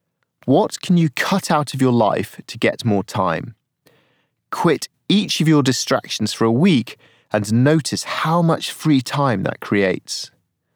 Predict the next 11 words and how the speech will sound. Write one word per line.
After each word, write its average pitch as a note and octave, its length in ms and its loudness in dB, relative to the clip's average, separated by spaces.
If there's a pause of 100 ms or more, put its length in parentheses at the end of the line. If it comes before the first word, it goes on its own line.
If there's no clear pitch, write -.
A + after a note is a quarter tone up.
(360)
Number G2+ 260 0
four, D3+ 600 2 (540)
turn B2+ 480 2
off - 340 -2
your A2+ 100 2
phone. F2 540 -4 (1900)
Over B3 220 2
to - 160 -4
you. A2 320 2 (1500)
Question C#3 400 0
one. F2+ 260 -2